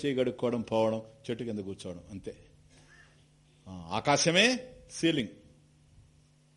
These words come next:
చెట్టు కాదు, చెట్టు ఫాల్స్ సీలింగ్. <laughs> అర్థమవుతుందే? ఆకాశమేమో సీలింగ్, చెట్టు ఏమో ఫాల్స్ సీలింగ్. ఆ,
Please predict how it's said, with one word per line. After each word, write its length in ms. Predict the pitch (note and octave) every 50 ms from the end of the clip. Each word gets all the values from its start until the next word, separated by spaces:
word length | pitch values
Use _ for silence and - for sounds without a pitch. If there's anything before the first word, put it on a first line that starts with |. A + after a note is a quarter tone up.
| _ _ _ _ _ _ _ _ _ _ - - D#3
చెట్టు 160 | D#3 - G#3+
కాదు, 260 | F3 D#3+ C3+ G#2 F#2+ - -
చెట్టు 160 | D#3 D#3 G#3
ఫాల్స్ 400 | - - E3 F#3 G#3+ G3+ - D#3+
సీలింగ్. 320 | - - B2+ F#2+ E2+ D#2+ - - - - - - _ _ _ _
<laughs> 180 | - - - E4 D#4+ G#3
అర్థమవుతుందే? 1000 | A#3 G3 G3 D#3 - E3 F2 - - A#3 A#3 - F3+ E3 - G#2 C3+ E3 C3 G2+ - - C4+ F#3 - -
ఆకాశమేమో 600 | A#2 C#3+ E3 - F#3+ F#3+ F#3 F#3+ F#3 F#3+ G#3 G3+
సీలింగ్, 440 | - - G#3+ A#3 A3+ D3+ B2 A#3 - - - - - - - _ _ - _ _ _ - - _ - - F#3+
చెట్టు 180 | F#3+ F#3+ A3
ఏమో 180 | G#3+ A3 B3+ B3+
ఫాల్స్ 400 | B3+ - C4 C4 B3+ - - -
సీలింగ్. 280 | A3 F3+ E3+ D3 - - _ _ _ _ _ _ _ _ F#3
ఆ, 220 | F#3+ G#3+ F#2+ -